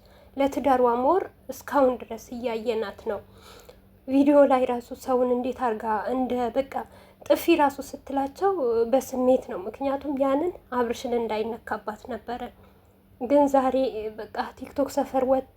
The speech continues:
ተሰቅለው ነፂ እኮ ትላንትና ነት የመጣችው። አብርሽ ግን ከሩታ ጋር ብዙ ስቃይ አሳልፈዋል፣ ብዙ ታሪክ አሳልፈዋል። ግን ተሰቅላችሁ፣ እ፣ ከነፂ ጋር ይጣመር ሩታን ይፍታት የምትሉ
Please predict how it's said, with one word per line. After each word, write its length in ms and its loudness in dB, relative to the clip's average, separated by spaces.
ተሰቅለው 520 -4
ነፂ 300 2
እኮ 220 -4
ትላንትና 560 -2
ነት 220 2
የመጣችው። 640 -6
አብርሽ 360 -4
ግን 200 -4
ከሩታ 420 -2
ጋር 180 -2
ብዙ 280 -2
ስቃይ 320 -4
አሳልፈዋል፣ 640 -10
ብዙ 200 -6
ታሪክ 340 -6
አሳልፈዋል። 720 -6
ግን 220 2
ተሰቅላችሁ፣ 800 0
እ፣ 100 -6
ከነፂ 360 2
ጋር 160 0
ይጣመር 520 -6
ሩታን 500 4
ይፍታት 420 -4
የምትሉ 500 2